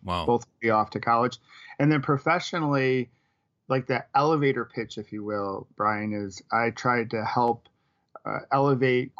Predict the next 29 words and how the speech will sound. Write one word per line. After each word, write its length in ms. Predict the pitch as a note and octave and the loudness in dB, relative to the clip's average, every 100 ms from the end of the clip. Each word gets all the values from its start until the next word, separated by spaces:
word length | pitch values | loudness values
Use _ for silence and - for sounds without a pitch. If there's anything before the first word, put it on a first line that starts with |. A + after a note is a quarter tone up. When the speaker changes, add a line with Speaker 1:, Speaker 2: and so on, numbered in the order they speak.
| - - | -8 -2
Speaker 2:
uh, 180 | A#2 | -2
successful 500 | - C3+ C#3 C3 B2+ | -2 -6 -4 -2 -2
corporate 360 | - B2 A#2+ A#2+ | -2 -4 -4 -4
leaders 520 | A#2+ C3 C#3+ D#3+ - - | -2 0 0 -2 -10 -12
and 180 | A2+ A2 | -8 -6
help 280 | B2+ B2+ - | -4 -4 -2
them 320 | A#2+ A#2 A#2 | 0 0 -2
prevent 460 | A#2 A#2+ A#2 - - _ _ _ | -4 -2 -2 -4 -14 _ _ _
bad 220 | B2+ A#2+ A2+ | -2 0 0
moments 340 | A#2 A#2 G#2+ | -2 -4 -6
from 140 | A2+ G#2+ | -8 -4
turning 260 | A#2 A2 G#2+ | -2 -2 -4
into 160 | G2+ | -6
bad 280 | G2 G2 F#2 | -6 -6 -6
days. 320 | F#2+ F#2+ F#2 | -6 -6 -6
So 180 | G#2+ A2 | -2 0
I 80 | A2 | 0
tend 260 | - C3 C3 | 0 2 4
to 60 | |
work 240 | B2 A#2 A#2+ | 4 2 0
with 220 | G#2+ - _ _ _ _ _ | -2 -4 _ _ _ _ _
sales 360 | - C#3 C3+ C3+ | 0 2 4 2
and 80 | |
marketing 420 | A2+ A2+ - A#2 A2+ | 2 0 -2 -6 -4
types 340 | A2+ A2 - | -4 -6 -6
in 80 | A2+ | -6
corporations, 680 | - A2+ A2+ G#2+ G#2+ A2+ G#2+ | -2 -2 0 -4 -4 -8 0
but 160 | C3 | 2
I, 140 | C3 | 2